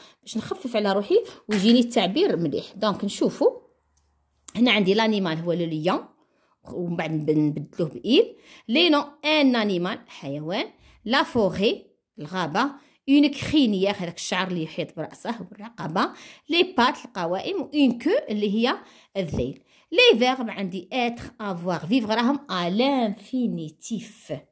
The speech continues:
Ça y est. Donc, هنا, il est منين conjugué, دايمًا على حساب le lion ولا il. Ça veut dire, je conjugue هاد les verbes au présent de l'indicatif. تولي لي et,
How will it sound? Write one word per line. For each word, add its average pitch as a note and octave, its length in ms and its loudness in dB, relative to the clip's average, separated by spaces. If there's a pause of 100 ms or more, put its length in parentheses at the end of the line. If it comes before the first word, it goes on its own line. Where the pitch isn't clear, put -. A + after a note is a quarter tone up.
Ça - 180 0
y C#4+ 80 4
est. A#4+ 160 4 (280)
Donc, F#3+ 280 2
هنا, C#4 420 4 (840)
il G#3 100 -2
est - 260 -4
منين E4 220 4
conjugué, C4 640 4 (400)
دايمًا D4+ 420 4
على C4 120 0
حساب F#3+ 360 -2
le C#4+ 200 0
lion F#4+ 340 0
ولا A#3+ 400 4
il. A3 280 2
Ça G3 160 -4
veut F#3+ 120 -4
dire, F3 160 -4
je F3 120 -6
conjugue A#3+ 440 0
هاد A3+ 220 0
les F#3 140 4
verbes B4 360 0 (440)
au A#3 100 -4
présent A#3 380 0
de G3+ 100 2
l'indicatif. D#3 480 -2
تولي F#3 280 2
لي E3 200 -2 (160)
et, F#3 520 4